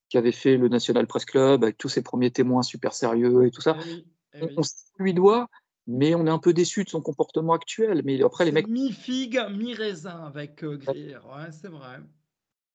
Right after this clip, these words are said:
Speaker 1: Et c'est dommage. Bon, Maussan, bah voilà, Maussan, c'est, c'est,
Speaker 2: Alors
Speaker 1: euh,
Speaker 2: que là, euh, qu'on soit, qu'on soit bien d'accord, enfin, qu'on, qu'on se comprenne bien plutôt, euh, avec Jacques Vallée, moi, je n'ai absolument, je le redis, j'ai rien contre lui. Je considère que c'est un des plus grands,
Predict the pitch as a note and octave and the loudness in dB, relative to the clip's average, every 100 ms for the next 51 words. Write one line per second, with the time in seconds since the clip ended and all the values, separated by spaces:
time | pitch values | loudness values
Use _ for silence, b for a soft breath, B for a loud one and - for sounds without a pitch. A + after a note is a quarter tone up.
0 | _ _ C#3+ C#3 D#3 D3+ F3 C3 B2 A#2+ | _ _ -2 0 2 4 4 2 0 2
1 | C#3 C#3 - C3+ C3+ G#2+ A2 A2+ A2+ B2+ | 2 2 0 0 -2 -4 -4 -4 -2 -2
2 | A#2 A2 A#2+ A#2+ - - G#2+ - - - | -2 -4 -6 -6 -6 -10 -12 -14 -6 -4
3 | G#3+ - B3+ B3+ A#3+ F#3+ - D#3+ D#3+ E3 | -4 -4 -4 0 0 -2 -8 -18 -12 -12
4 | D#3 F#3+ D#3 D#3 F#3+ E3 D#3 C#3 B2 B2 | -10 -12 -12 -12 -10 -10 -10 -14 -16 -14
5 | E3+ D#3 E3+ D#3+ E3 E3+ F3+ G3+ F3+ - | -14 -12 -14 -14 -12 -12 -10 -8 -10 -10
6 | D3+ D#3 D3 C3+ C3+ D#3+ D#3 F#3 D#3 G3 | -14 -14 -16 -16 -16 -16 -12 -14 -10 -10
7 | G3 G3+ G#3+ F3+ D3 D#3 D#3 D#3 C#3+ - | -10 -6 -6 -6 -8 -10 -8 -10 -10 -14
8 | - D3 - F3 E3+ F#3 D3 G3 F3 G3+ | -18 -20 -16 -14 -10 -10 -8 -10 -10 -10
9 | G3+ G3 F3 G#3 A3 G#3+ G#3 G3+ G3+ A#3 | -10 -10 -10 -6 -6 -6 -10 -10 -12 -14
10 | G#3+ G3+ F3+ F3+ F#3 G3+ A#3 G#3 F3+ D#3 | -16 -14 -12 -10 -10 -10 -10 -10 -10 -10
11 | G#3 A#3 A3 G#3+ G3 G#3 G#3+ A#3+ A#3 F#3 | -8 -8 -8 -10 -10 -14 -12 -10 -10 -10
12 | D#3 D#3+ E3 D#3 F#3 G3+ F3 F3 D#3 D#3+ | -10 -12 -12 -16 -8 -8 -8 -8 -8 -8
13 | E3+ - - A#3+ F#3+ F3 D#3 F#3 D#3 E3 | -12 -12 -12 -10 -6 -6 -8 -12 -8 -8
14 | F3 A#3 B3 | -6 -8 -8